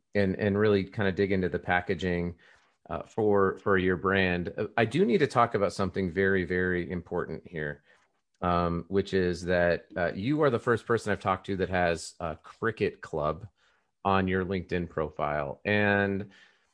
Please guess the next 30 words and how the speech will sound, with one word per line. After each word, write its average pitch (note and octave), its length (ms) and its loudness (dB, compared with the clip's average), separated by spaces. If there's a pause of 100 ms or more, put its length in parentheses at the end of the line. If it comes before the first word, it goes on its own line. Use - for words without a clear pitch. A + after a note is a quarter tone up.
(280)
it's A#2+ 180 0
not F3+ 180 4
important B2 540 0
for G#2+ 100 0
anything A#2 400 0
other G2+ 280 2
than F#2 240 0
the F2+ 100 -4
fact F2+ 400 0
that F2+ 140 -2
selfishly, B2 720 2
I G2 140 4
have F#2+ 160 0
cricket - 320 -4
stories F2 380 -2
that F2+ 100 -4
I've E2 80 -4
never F2 120 -2
been F2 140 -4
able D#2+ 200 -4
to D#2+ 60 -10
tell F2 220 -4
on G2 100 0
the G2 60 -2
podcast. G2+ 880 -2
And G#2 180 -2
so G#2 220 2
I G#2 80 6
just G#2 260 -2
thought, F2+ 380 2